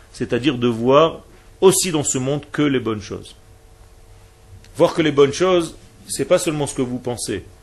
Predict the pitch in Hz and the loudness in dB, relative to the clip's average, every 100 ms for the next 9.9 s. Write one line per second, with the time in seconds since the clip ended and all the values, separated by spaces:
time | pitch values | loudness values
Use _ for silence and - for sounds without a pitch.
0 | - - - - - - - - - - | -20 -18 -18 -16 -20 -20 -20 -20 -20 -20
1 | - - _ - - 113 107 120 113 143 | -20 -20 _ -18 -10 -8 -6 -8 -4 0
2 | 123 127 131 147 139 135 120 123 147 156 | 0 0 0 2 2 0 0 -2 0 -4
3 | 123 131 127 120 - 131 123 110 107 104 | 0 0 0 0 0 -2 -2 -4 -4 -6
4 | 82 - - - - - - - - - | -12 -14 -20 -20 -20 -20 -20 -20 -20 -20
5 | - - - - - - 123 - 127 147 | -20 -20 -20 -20 -20 -16 -12 -10 0 4
6 | 165 147 147 147 180 196 - 131 135 160 | 4 4 4 4 2 0 0 0 0 0
7 | 156 - 170 165 180 180 117 80 - - | 0 -2 -2 -2 -6 -4 -4 -4 -14 -20
8 | - - 123 123 139 110 135 190 - 170 | -14 -8 -6 -2 -2 -2 -2 -2 -4 -14
9 | - 131 120 107 117 107 98 104 90 | -12 -10 -10 -8 -10 -10 -14 -14 -14